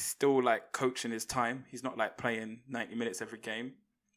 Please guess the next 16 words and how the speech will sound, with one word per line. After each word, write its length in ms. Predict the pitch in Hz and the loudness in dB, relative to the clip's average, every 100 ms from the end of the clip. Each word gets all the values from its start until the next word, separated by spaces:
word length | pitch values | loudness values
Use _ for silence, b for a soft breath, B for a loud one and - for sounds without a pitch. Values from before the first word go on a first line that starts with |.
| _ _ | _ _
So, 240 | - 110 107 | -6 -2 0
like, 240 | 107 - - | 0 -2 -8
I 60 | |
think, 260 | - 143 131 | -8 -6 -4
I 80 | 117 | -4
think 300 | - 170 156 | 0 0 0
he 300 | - 135 131 - | -2 -2 -2 0
is 140 | 123 | -2
starting 360 | - 131 131 120 | 4 6 4 0
to 100 | 120 | -6
get 140 | 110 | -6
the 60 | 113 | -2
best 300 | 127 117 - | -2 -2 -2
out 100 | 104 | -6
of 100 | - | -2
players. 380 | 123 113 107 | 0 0 -4